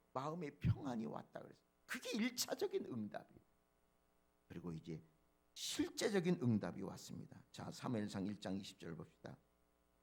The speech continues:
한나가 임신하고 때가 이름에 아들을 낳아 사무엘이라 이름하였다.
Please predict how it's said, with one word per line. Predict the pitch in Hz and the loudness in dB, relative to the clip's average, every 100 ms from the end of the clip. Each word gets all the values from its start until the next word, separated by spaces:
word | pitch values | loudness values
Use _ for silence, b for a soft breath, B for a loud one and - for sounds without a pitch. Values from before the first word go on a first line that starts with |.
| _ _ _ _ B B B | _ _ _ _ B B B
한나가 | - 135 104 90 82 82 - | -2 4 6 6 2 -2 -4
임신하고 | 107 107 110 107 98 69 90 - | 0 2 2 -2 -2 -2 -6 -4
때가 | 107 90 90 | -6 -4 -6
이름에 | 90 78 85 82 - | -4 -4 -4 -6 -12
아들을 | - 101 151 139 139 | -10 -6 -4 -4 -4
낳아 | 92 101 104 - | -2 -2 -2 -4
사무엘이라 | - - - - 101 92 76 - - - | -8 -10 -10 -4 0 0 0 -4 -6 -6
이름하였다. | 92 - 104 - - - - - - | -6 -6 -6 -6 -10 -10 -16 -14 -16